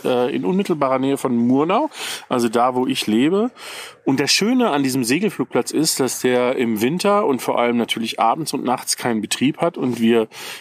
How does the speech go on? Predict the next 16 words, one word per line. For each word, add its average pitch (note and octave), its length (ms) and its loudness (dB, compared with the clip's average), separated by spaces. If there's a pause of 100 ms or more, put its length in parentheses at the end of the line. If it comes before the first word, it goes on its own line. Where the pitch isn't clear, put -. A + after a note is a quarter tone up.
(180)
die, G#2+ 320 4
den G2+ 180 0
Verein, E3+ 520 0
der G#2+ 140 2
diesen, G#2+ 420 0
ähm, G#2+ 400 0
hervorragenden A#2+ 680 0
Platz - 220 -4
pflegt - 440 0
und C3 200 0
hegt, B2+ 360 0 (440)
ähm, A#2+ 300 0
sehr A#2+ 180 2
gut A#2+ 200 0
kennen D#3+ 360 0 (220)
und C3+ 340 0